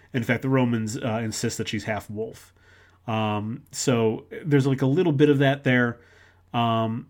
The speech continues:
you know, the way that they, the, in the first attack, the way that the attack seemingly comes out of the darkness, um, like, they were, you know, again, like, animals move very, very easily and quietly in the dark. Uh, you, when, you know, wild animals, if they don't want you to see them or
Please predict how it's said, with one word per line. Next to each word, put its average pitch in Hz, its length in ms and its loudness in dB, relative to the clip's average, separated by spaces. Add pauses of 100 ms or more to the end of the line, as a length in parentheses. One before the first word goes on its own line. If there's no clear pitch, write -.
you 135 120 0
know, 110 80 -4
the 117 100 -2
way 143 180 6
that 139 160 0
they, 123 340 0
the, 117 180 -6 (120)
in 131 80 -4
the 117 60 -6
first 131 260 -2
attack, 117 240 -4
the 113 80 -6
way 113 100 0
that 123 320 -8
the 117 240 -2
attack 120 300 -4
seemingly 120 340 0
comes 113 220 -4
out 107 60 -2
of 98 60 -8
the 101 60 -10
darkness, 110 640 -8 (560)
um, 104 340 -4
like, 110 200 -2
they 113 120 2
were, 107 440 0 (460)
you 156 120 0
know, 123 100 2
again, 120 280 0
like, 107 180 -6
animals 120 400 0
move 120 180 0
very, 113 400 0
very 104 460 -6
easily 117 440 0
and 101 100 -8
quietly 110 360 -6
in 104 60 -8
the 98 60 -10
dark. 104 360 -12 (540)
Uh, 113 140 -4
you, 120 160 6 (300)
when, 120 340 -2 (160)
you 104 320 -10
know, 117 100 -4
wild 151 280 4
animals, 110 280 2
if 98 120 -12
they 135 120 2
don't 156 220 0
want 131 320 -2
you 127 180 4
to 123 120 -4
see 143 240 0
them 135 340 2
or 110 440 -2